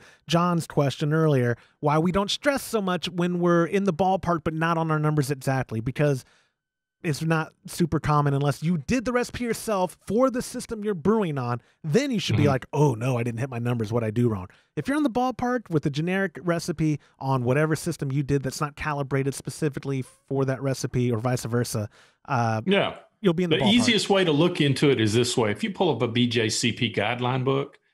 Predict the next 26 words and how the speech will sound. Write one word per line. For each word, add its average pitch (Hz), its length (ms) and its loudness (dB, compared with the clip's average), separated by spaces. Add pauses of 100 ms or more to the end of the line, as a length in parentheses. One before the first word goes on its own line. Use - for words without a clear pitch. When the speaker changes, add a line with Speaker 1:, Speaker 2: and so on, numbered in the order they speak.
(360)
Speaker 2:
they 123 80 0
don't 135 160 0
have 123 180 -2
static 113 460 -2
numbers 117 340 -2
in 107 120 -4
there. 104 120 -6
They 101 120 -4
have 101 160 -4
a 90 40 -4
range 107 500 -2
that 98 260 -8
you 98 100 -6
wanna 104 220 -6
be 101 340 -4
in. 90 220 -14 (340)
And 110 100 -8
think 160 200 -2
about 120 240 -2
it 113 100 -6
the 104 80 -8
same 101 320 -6
way 87 320 -10
when 92 140 -8
you're 92 100 -6
brewing. 92 300 -6